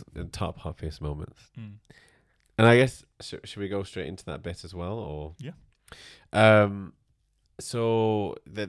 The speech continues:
Speaker 1: the, the, the big thing that she reveals is that the, the, the best way, um, the best way to be happy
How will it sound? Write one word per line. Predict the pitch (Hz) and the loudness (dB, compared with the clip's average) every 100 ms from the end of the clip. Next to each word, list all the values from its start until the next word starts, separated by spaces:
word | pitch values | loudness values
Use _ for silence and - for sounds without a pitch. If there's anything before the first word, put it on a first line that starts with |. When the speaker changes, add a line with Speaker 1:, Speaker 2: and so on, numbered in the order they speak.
| 71 | -10
Speaker 1:
the, | 95 | -16
the, | 65 - 113 107 - | -16 -4 -2 -2 -4
the | 107 | -6
big | - 131 151 | 2 4 4
thing | 143 127 117 | 0 -6 -6
that | 101 | -8
she | - 104 | -8 -4
reveals | 101 92 107 92 73 82 92 - _ - | -4 0 0 0 -2 -6 -10 -16 _ -8
is | 95 87 | -6 -6
that | - 90 90 71 - - - _ _ _ | -4 -4 -4 -6 -12 -16 -16 _ _ _
the, | 98 92 87 101 | -4 -2 -4 -6
the, | 98 90 _ _ - | -10 -10 _ _ -12
the | 92 | -8
best | - 117 123 - | -4 -4 -4 -8
way, | 101 95 90 90 - _ _ _ _ _ | -4 -2 -2 -4 -10 _ _ _ _ _
um, | 92 92 90 87 85 82 82 87 _ _ _ _ - - - - | -6 -4 -2 -2 -4 -6 -10 -14 _ _ _ _ -18 -18 -20 -14
the | 92 | -4
best | 104 110 - | -2 -2 -4
way | 95 92 90 90 _ _ _ - | -6 -4 -6 -10 _ _ _ -10
to | - 123 | -2 0
be | 107 | 0
happy | 87 80 76 80 80 | -2 -6 -8 -8 -8